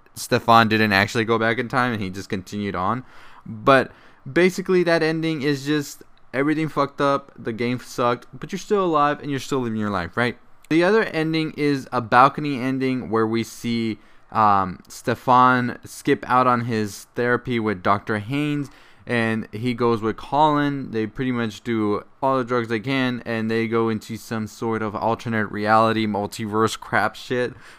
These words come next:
where they're thinking, "Okay, if I jump off this balcony right now, what does it matter? Because there are multiple realities, and one of me is still alive in the other one." And then you have the choice to make Stefan take the leap, or he tells Colin to do it. You ultimately choose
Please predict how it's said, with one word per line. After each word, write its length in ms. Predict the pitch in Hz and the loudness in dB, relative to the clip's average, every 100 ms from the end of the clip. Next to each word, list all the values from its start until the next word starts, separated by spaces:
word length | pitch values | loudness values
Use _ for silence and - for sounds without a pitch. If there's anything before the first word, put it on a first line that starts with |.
| _ | _
where 180 | 123 117 | -2 0
they're 200 | 117 110 | 0 0
thinking, 520 | 131 117 120 113 113 | -2 -4 -4 -6 -2
"Okay, 460 | 170 175 170 151 - - 151 | -4 0 0 0 -4 -4 0
if 160 | 143 | 4
I 140 | 170 165 | 4 4
jump 220 | 170 156 | 0 2
off 200 | 156 147 | 0 0
this 160 | 151 | -4
balcony 340 | 208 208 202 156 | 2 0 0 -4
right 180 | 139 139 | -4 -4
now, 220 | 139 139 | -6 -6
what 140 | 156 | -6
does 180 | 165 156 | -8 -8
it 60 | 156 | -6
matter? 320 | 180 180 143 | -4 -4 -4
Because 320 | 117 147 123 | -6 -6 -4
there 100 | 135 | -2
are 60 | 135 | -2
multiple 420 | 143 143 - 139 | -4 -6 -8 -4
realities, 640 | 131 127 139 139 139 127 | -2 -2 -2 -2 -6 -8
and 160 | 113 120 | -6 -4
one 140 | 131 | -2
of 100 | 127 | -4
me 340 | 127 135 135 | -4 -6 -6
is 100 | 110 | -8
still 320 | 110 - 127 120 | -8 -4 -4 -2
alive 400 | 120 120 117 113 | -2 0 -2 -4
in 80 | |
the 140 | 113 120 | -8 -6
other 160 | 147 | -4
one." 320 | 110 95 95 90 - - | -4 -4 -6 -10 -18 -8
And 160 | 135 143 | -4 -2
then 100 | 147 | -2
you 100 | 143 | -2
have 180 | 135 | -2
the 80 | 139 | -4
choice 360 | - 139 135 - | -4 -2 -2 -2
to 60 | 127 | -8
make 160 | 120 | -8
Stefan 580 | - 120 - 120 117 110 | -6 -8 -4 -2 -2 -4
take 260 | - 123 135 | -6 -6 -6
the 80 | |
leap, 360 | 123 113 113 - - - - | -8 -6 -8 -10 -20 -20 -6
or 400 | 113 113 110 - 110 | 0 0 0 -4 -8
he 120 | 113 | -6
tells 280 | 120 110 - | -4 -6 -2
Colin 280 | 113 113 107 | 0 0 -2
to 60 | |
do 200 | 104 110 | -6 -2
it. 120 | 110 | -2
You 140 | 107 117 | 0 -2
ultimately 480 | 117 127 120 117 - - - | -2 -4 -4 -4 -8 -16 -20
choose 420 | - 135 127 113 | -4 0 0 -2